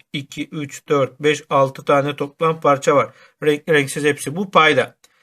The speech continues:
Kaç tanesi renkli? İki tanesi renkli. Onu da pay bölümüne yazıyorum. Bunu da altıda iki veya iki bölü altı şeklinde okuyorum arkadaşlar. İşte kesirler böyle. Yeni bir örneğim var sırada arkadaşlar. Buradaki şeklimize bakalım şimdi.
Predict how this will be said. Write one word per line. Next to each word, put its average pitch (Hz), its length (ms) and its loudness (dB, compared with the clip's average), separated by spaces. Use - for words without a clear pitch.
Kaç 202 220 2
tanesi 185 360 0
renkli? 151 240 -2
İki 196 180 -4
tanesi 147 400 0
renkli. 131 260 -6
Onu 190 160 -4
da 190 120 -4
pay 180 280 2
bölümüne 143 320 -2
yazıyorum. 127 480 -4
Bunu 190 160 -6
da 190 120 0
altıda 170 360 2
iki 185 280 -4
veya 160 160 6
iki 160 240 -2
bölü 175 140 0
altı 170 260 0
şeklinde 147 340 -8
okuyorum 160 400 -2
arkadaşlar. - 500 -12
İşte 139 220 -16
kesirler 156 500 -4
böyle. 131 300 -6
Yeni 190 260 -4
bir 180 40 -2
örneğim 156 440 4
var 131 120 2
sırada 120 320 0
arkadaşlar. 120 680 -2
Buradaki 202 260 -2
şeklimize 175 480 0
bakalım 135 360 0
şimdi. 135 720 -2